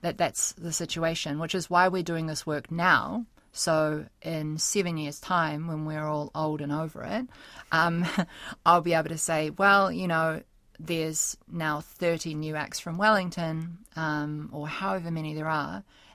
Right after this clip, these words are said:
and it's just a normal thing. And they're all creating music. They all have their own shows that are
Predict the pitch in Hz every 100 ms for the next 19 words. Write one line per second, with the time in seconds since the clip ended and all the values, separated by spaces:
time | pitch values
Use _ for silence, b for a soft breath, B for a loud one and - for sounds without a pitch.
0 | - 160 156 156 160 - - 156 - -
1 | 156 151 156 156 147 160 - - 156 139
2 | - - 147 151 - 165 160 156 170 165
3 | 156 175 202 202 202 - B B - 151
4 | 165 160 - 156 160 151 147 147 143 -
5 | - 196 180 180 - 156 - 147 143 143